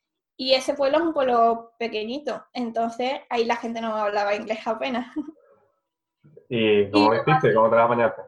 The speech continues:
Speaker 1: Claro, lo pasé regular al principio, eh, pidiendo ayuda a, a compañeros que llevan ahí más tiempo, incluso para,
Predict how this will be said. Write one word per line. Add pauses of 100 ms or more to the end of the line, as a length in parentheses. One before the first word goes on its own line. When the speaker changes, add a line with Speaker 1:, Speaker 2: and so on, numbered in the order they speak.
(260)
Speaker 1:
Claro,
lo
pasé
regular
al
principio, (880)
eh,
pidiendo
ayuda
a,
a
compañeros
que
llevan
ahí
más
tiempo,
incluso
para,